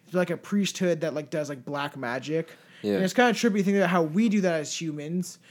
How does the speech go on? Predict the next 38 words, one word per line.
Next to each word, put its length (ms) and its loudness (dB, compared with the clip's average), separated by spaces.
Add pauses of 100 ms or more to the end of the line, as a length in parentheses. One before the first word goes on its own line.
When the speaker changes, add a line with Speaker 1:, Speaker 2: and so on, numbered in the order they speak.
(260)
Speaker 1:
and 180 -4
that, 180 -2
like, 180 -6
these, 200 -4
like, 140 -6
reptoid 500 -4
creatures 540 -6
or 120 -6
reptilians 480 -8
are, 40 -8
like, 140 -8
doing 200 -6
their 140 -8
own 320 -8
sort 340 -8
of 200 -8
black 200 -6
magic. 280 -10
It's 120 -8
because 400 -2
magic, 460 2
we've 260 -6
talked 220 -2
about 100 0
it 40 -2
before, 280 -2
is 60 -4
about 140 -8
intention. 640 -8 (600)
Speaker 2:
Yeah, 280 8 (140)
and, 240 6
uh, 440 10 (1400)
it's 300 -2
a 380 4
fucking 520 -2
way 160 4
to 80 2
connect 640 -6